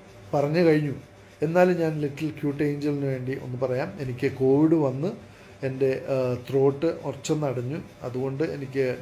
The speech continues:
dub ചെയ്യാൻ പറ്റിയില്ല, കുറച്ച് നാളത്തേക്ക് എനിക്ക് dub ചെയ്യാൻ പറ്റിയില്ല. അതുകൊണ്ടൊരു പത്ത് എപ്പിസോഡോളം വേറെ ആളാണ് dub ചെയ്തിരിക്കുന്നത്, അതുകൊണ്ട് നിങ്ങളൊന്ന് വിഷമിക്കുക.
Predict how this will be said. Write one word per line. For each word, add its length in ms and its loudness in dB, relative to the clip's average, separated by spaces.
dub 180 0
ചെയ്യാൻ 260 4
പറ്റിയില്ല, 240 -6
കുറച്ച് 300 -4
നാളത്തേക്ക് 360 -4
എനിക്ക് 200 -6
dub 120 -4
ചെയ്യാൻ 220 0
പറ്റിയില്ല. 320 -6
അതുകൊണ്ടൊരു 380 4
പത്ത് 420 -2
എപ്പിസോഡോളം 840 0
വേറെ 320 0
ആളാണ് 580 -4
dub 160 -4
ചെയ്തിരിക്കുന്നത്, 640 -4
അതുകൊണ്ട് 300 -6
നിങ്ങളൊന്ന് 280 -8
വിഷമിക്കുക. 480 -8